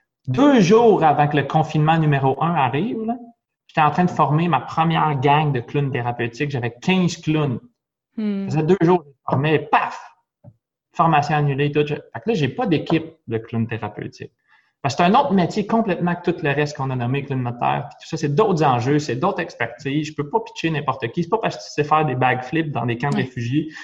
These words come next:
Speaker 1: que t'es capable d'aller faire une intervention en C H, en C H S L D. Fait que c'est super compliqué. Fait que là, il faut que je prenne des gens qui ont déjà un certain bagage, euh, qui sont déjà allés un peu, puis je les amène avec moi un à un.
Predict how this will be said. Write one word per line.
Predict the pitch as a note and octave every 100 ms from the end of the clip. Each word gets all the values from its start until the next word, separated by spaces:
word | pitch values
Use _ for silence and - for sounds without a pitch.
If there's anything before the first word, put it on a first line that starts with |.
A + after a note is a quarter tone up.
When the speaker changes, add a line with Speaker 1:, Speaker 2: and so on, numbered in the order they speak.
| - _
Speaker 1:
que | -
t'es | C3
capable | - - D3+ E3
d'aller | C3+ C3
faire | C#3+
une | C#3
intervention | C3 C3 A#2+ A#2+ D3
en |
C | C#3+ B2+
H, | B2 B2 - C#3+
en | C3
C | -
H | C3+ -
S | C3+ A#2+
L | A2+
D. | D#3+ - - _ _ _ _ _ - - _ _
Fait | C3+
que | C3+
c'est |
super | C#3+ - A#3
compliqué. | F#3 - A#3
Fait | A#3
que | G3
là, | A3
il |
faut | F3
que |
je | E3+
prenne | G#3 G3
des | E3+
gens | G3+
qui | E3
ont |
déjà | D#3 G3+
un | A#3
certain | G#3 F#3 F3
bagage, | D#3 D3+ G#2 G#3+ - _ _ _ _ _ _ _ -
euh, | C3+
qui | C3
sont | C#3+
déjà | D3+ F3+
allés | G3 F#3
un | D#3
peu, | - G#3
puis | F3
je | D#3
les | D3+
amène | D#3+ F3+
avec | D#3 E3
moi | E3 -
un | F#3+
à | E3+ -
un. | D#3 D#3+